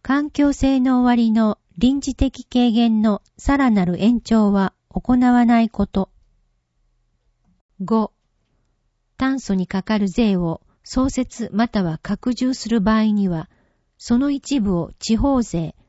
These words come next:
または地方譲与税として地方に税源配分すること。意見書のキューアールコードが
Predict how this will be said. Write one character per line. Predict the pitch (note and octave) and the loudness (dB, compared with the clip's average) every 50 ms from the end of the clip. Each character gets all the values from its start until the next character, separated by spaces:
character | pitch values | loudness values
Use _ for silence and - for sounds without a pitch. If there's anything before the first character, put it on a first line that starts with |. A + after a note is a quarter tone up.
| _ _ - | _ _ -6
ま | G3+ G#3+ | -6 -4
た | - - B3 | -2 -2 0
は | A3+ G3 F#3 | 0 0 -2
地 | - - - A3+ | -4 -4 -4 -2
方 | G#3+ - C4+ C4 C#4 | -2 0 0 0 0
譲 | C4+ G#3+ C4 C4+ C4+ C#4 | 0 0 0 0 0 0
与 | C#4 C#4+ C4+ | 0 0 -2
税 | G#3 G3 F#3 F3 | -2 -2 -2 -2
と | E3+ - F3 | -4 -4 -6
し | F3 - - | -8 -8 -8
て | - F3 E3 - _ _ _ _ - | -8 -8 -8 -8 _ _ _ _ -8
地 | - A3 A#3 | -4 -2 -2
方 | G#3+ - C#4 C#4 B3+ | 0 0 0 0 0
に | G#3+ F#3+ F3 E3 E3+ - _ _ _ _ _ - | 0 -2 -2 -4 -8 -12 _ _ _ _ _ -6
税 | D#3+ A#3 C4+ C#4+ C#4 - | -2 0 0 0 0 -2
源 | C#4 C#4+ C#4 | -4 -4 -4
配 | A#3+ A3 A#3+ A#3+ B3 | -4 -4 -4 -2 -2
分 | A#3+ A#3 A3+ A3+ | -2 -2 -2 -2
す | G#3 - - | -2 -4 -4
る | F#3+ G3+ F#3+ | -6 -6 -4
こ | - F#3+ F#3 | -4 -6 -6
と。 | - - D#3+ - _ _ _ _ _ _ _ _ _ _ _ _ _ _ _ _ _ _ _ _ _ _ _ | -6 -6 -10 -10 _ _ _ _ _ _ _ _ _ _ _ _ _ _ _ _ _ _ _ _ _ _ _
意 | - A3 G#3+ | -4 -4 -2
見 | - - C#4 C#4+ D4 | -2 0 -2 -2 -2
書 | C#4+ - - C4 | -4 -4 -2 0
の | C4 C4 B3+ A#3+ | 0 0 0 -2
キ | - - - C#4+ | -4 -4 -2 0
ュ | D4 C#4+ | 2 2
ー | D4 C#4 | 2 0
ア | |
ー | C#4 | 0
ル | C4+ C4+ - | -2 -4 -4
コ | - - C4 B3 | -4 -2 -2 -2
ー | G3+ | -2
ド | E3 E3 D#3+ | -2 -4 -6
が | D#3+ E3 D#3+ - | -6 -8 -10 -12